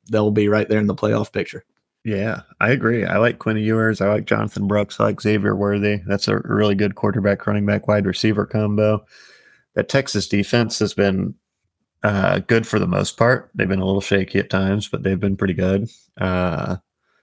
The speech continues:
Speaker 2: and I like Sark. I like this Texas team.
Speaker 1: Yeah, and we'll know more this
Speaker 2: I'm a
Speaker 1: week
Speaker 2: fan.
Speaker 1: with them. They're, uh,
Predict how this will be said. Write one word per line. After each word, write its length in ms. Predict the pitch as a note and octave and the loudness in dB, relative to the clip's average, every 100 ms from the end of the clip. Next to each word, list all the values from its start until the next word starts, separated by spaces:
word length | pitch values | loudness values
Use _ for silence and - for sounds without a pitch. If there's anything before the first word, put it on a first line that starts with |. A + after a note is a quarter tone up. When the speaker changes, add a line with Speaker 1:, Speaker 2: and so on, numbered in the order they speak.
| _ G2 | _ 0
Speaker 2:
and 80 | |
I 60 | G2+ | 2
like 180 | B2+ B2 | 2 0
Sark. 420 | - C#3 D3 - _ | 0 0 -2 -8 _
I 60 | G2+ | 0
like 160 | A#2+ - | 0 -2
this 120 | - | -6
Texas 400 | E2+ - - - | -6 -6 -8 -4
team. 300 | F2+ F#2+ - _ _ _ _ _ - | -2 -2 -2 _ _ _ _ _ 0
Speaker 1:
Yeah, 260 | A#2 A2 | 2 4
and 80 | G#2 | 4
we'll 80 | A#2 | 4
know 160 | C#3+ C#3+ | 4 4
more 220 | C#3 C#3 | 4 4
this 180 | C3+ B2+ | 2 2
Speaker 2:
I'm 60 | A#2+ | 2
a 20 | |
Speaker 1:
week 180 | B2 A2 | 4 2
Speaker 2:
fan. 120 | - - | -2 -4
Speaker 1:
with 260 | G#2 G2+ - | -2 -2 0
them. 340 | G#2 F#2+ F#2+ _ - | 0 0 -4 _ -10
They're, 400 | A#2 G2+ G2+ G2+ | -4 0 0 0
uh, 320 | G2+ G2 F#2 | 0 -2 -4